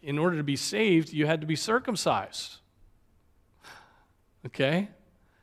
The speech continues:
And the, the council gets together and adjudicates this and determine that, well, for the sake of, for the sake of respecting one another,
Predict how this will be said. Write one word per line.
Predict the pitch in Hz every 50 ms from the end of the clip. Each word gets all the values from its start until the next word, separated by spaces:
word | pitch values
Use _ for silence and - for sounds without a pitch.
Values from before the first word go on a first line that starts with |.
| _ _ _ _ _
And | 143 139 143
the, | 151 151 151
the | 151 147 139 147
council | - - 180 185 196 226 220 - - 170 156
gets | 143 147 139 - -
together | - 156 139 127 139 127 120 127 117 113
and | 110 117 113 123 139
adjudicates | - 151 131 117 117 120 143 160 151 143 127 - - 139 123 117 - - -
this | - 127 131 - - - - - - _ _ _ _ _ _ _ _ _ _ _ _ _ _ _ _ _ _ _ _ _ _ _ _ _ _ _ _ _ _ _ _ _ _ - -
and | 135 127 127 123
determine | 123 120 - - 151 151 147 139 127 127
that, | 123 120 117 117 117 120 127 - - - - - - - _ _ _ _ _ _ _ _ _ _ _
well, | - 175 165 156 147
for | 151 -
the | 151 147
sake | 143 - - 185 180 175 -
of, | 143 127 123 113 - - - - - _ _ _ _ _ _ _ _ _ _ _ _ _ _ _ _ _ _ _ _ _ _
for | _ - 160
the | 139 151
sake | - - - 214 214 226 220 - 147
of | 127 120 120 139 131 131 165 170
respecting | 139 135 131 - - - - 175 165 - - - 143 131 120 117
one | 113 113 113 113
another, | 110 107 107 104 101 107 123 127 123